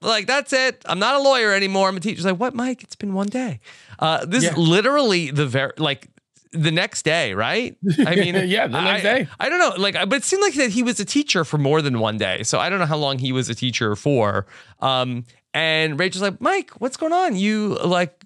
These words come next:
Speaker 1: y-, y-, doesn't school start at seven?" He's like, "Yeah, well, I got fired. I didn't wanna tell you." I was like, "Oh, okay." Uh,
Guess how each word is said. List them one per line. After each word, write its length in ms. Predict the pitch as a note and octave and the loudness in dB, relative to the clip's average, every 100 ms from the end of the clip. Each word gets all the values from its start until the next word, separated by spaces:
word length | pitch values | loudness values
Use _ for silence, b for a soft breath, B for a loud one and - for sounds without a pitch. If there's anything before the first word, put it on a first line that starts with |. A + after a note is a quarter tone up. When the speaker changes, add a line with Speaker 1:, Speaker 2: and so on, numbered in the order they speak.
| _ | _
Speaker 1:
y-, 440 | - C3+ B2+ E3+ C3 | -8 -2 0 0 -2
y-, 60 | C3 | -2
doesn't 260 | F3 G#3+ | -2 0
school 260 | G3 - G#3+ | -2 0 0
start 200 | A3 C4 | 2 2
at 60 | B3+ | 2
seven?" 240 | C4+ C4+ | 0 2
He's 80 | G#3+ | -2
like, 120 | G#3+ | 0
"Yeah, 260 | C4+ D4+ C#4 | 0 2 2
well, 280 | C4 B3 D3 | 2 0 -2
I 100 | G#3+ | -2
got 180 | G#3+ G#3 | -2 0
fired. 360 | F#3 D#3+ D#3+ | 0 2 0
I 60 | D#3 | 0
didn't 120 | D#3 | 0
wanna 120 | D#3 | 0
tell 200 | C#3+ B2 A#2+ | 0 0 2
you." 280 | A#2 A2+ A2+ | 2 0 -2
I 80 | D3+ | 0
was 80 | C#3 | 0
like, 140 | C#3 - | -2 0
"Oh, 360 | C#4+ C#4 D3+ - | 2 2 0 -2
okay." 500 | B3 A#3 G3+ A3+ A#3 b b b b | -2 0 0 0 -4 b b b b
Uh, 440 | D3 D3+ D3 C#3+ | 0 2 2 0